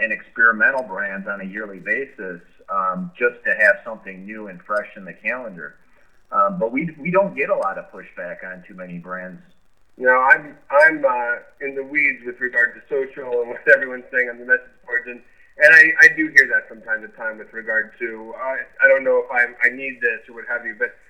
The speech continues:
Speaker 2: a lot of that comes from the type of collector that,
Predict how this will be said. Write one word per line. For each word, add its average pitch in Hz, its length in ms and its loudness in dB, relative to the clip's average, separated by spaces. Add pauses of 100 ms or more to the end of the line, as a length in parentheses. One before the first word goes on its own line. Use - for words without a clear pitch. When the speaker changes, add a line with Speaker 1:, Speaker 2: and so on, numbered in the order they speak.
(180)
Speaker 2:
a - 80 -4
lot 180 180 0
of 165 80 -2
that 143 220 6
comes 127 300 -12
from 120 360 -12
the 113 260 -12
type 117 160 -8
of 120 100 -16
collector 117 380 -8
that, 113 180 -6